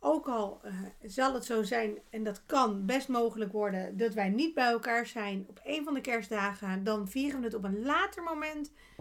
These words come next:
als een familiemoment bij elkaar, zetten we alsnog gewoon de gourmetschotel aan, omdat het nou eenmaal traditie is en het hoort en, eh, het leuk is. En, eh,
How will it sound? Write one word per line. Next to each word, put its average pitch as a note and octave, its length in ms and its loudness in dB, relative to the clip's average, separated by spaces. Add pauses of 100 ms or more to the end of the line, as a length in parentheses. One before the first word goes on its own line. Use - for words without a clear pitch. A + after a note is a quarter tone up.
(340)
als D4+ 200 -2
een D4+ 100 -2
familiemoment B3 800 0
bij A3 180 4
elkaar, G3+ 480 0 (560)
zetten C#4 380 2
we A#3 60 0
alsnog B3 420 2
gewoon D4+ 280 2
de C4 100 0
gourmetschotel C4+ 760 2
aan, A#3+ 200 0
omdat A#3+ 260 0
het A#3 120 -4
nou A#3+ 200 -2
eenmaal A3+ 340 0
traditie A3+ 500 -4
is G#3+ 100 -4
en A3 120 -6
het G#3+ 100 -4
hoort G#3+ 380 0 (680)
en, G#3+ 180 -2
eh, - 100 -4
het G3 260 -4
leuk A3 300 2
is. G#3+ 280 2 (480)
En, A3+ 400 -2
eh, G3 200 -8